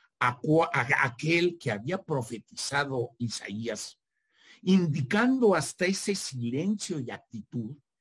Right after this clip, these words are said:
Isaías en su capítulo cincuenta y tres y en su versículo siete, no abre su boca,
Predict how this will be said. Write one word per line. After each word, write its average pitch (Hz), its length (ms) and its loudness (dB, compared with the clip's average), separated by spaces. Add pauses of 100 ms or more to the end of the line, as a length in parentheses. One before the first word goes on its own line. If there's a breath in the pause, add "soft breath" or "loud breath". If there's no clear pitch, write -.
(280)
Isaías 151 760 0
en 135 140 0
su 123 180 -6
capítulo 135 800 -2
cincuenta 113 580 0
y 104 100 -4
tres - 440 -4 (260)
y 120 80 2
en 123 100 4
su 123 200 -2
versículo 117 640 -2
siete, - 600 -4 (380 soft breath)
no 190 300 6
abre 202 320 4
su 156 260 -2
boca, 170 460 -4